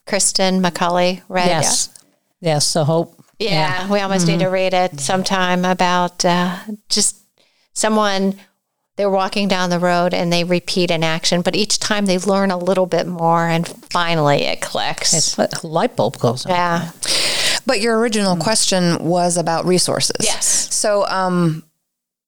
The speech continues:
Speaker 3: I think the easiest thing to say is if you come to the Adams Board website, which is A D A M H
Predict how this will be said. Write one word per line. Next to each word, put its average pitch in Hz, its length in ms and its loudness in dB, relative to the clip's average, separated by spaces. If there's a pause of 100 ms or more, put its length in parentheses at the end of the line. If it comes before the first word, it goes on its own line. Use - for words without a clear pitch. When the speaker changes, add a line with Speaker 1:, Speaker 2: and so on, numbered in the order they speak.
(320)
Speaker 3:
I 196 140 0
think 320 220 0
the 247 160 0
easiest 214 460 0
thing 170 220 0
to 165 100 2
say 165 420 2
is 160 460 0
if 170 200 -2
you 185 80 4
come 220 400 0
to 202 220 -2
the 175 140 2
Adams 185 400 0
Board 175 240 0
website, 160 520 0
which 151 260 2
is 151 400 2
A 170 180 2
D 175 340 0
A 165 200 0 (100)
M 156 340 2 (120)
H - 600 0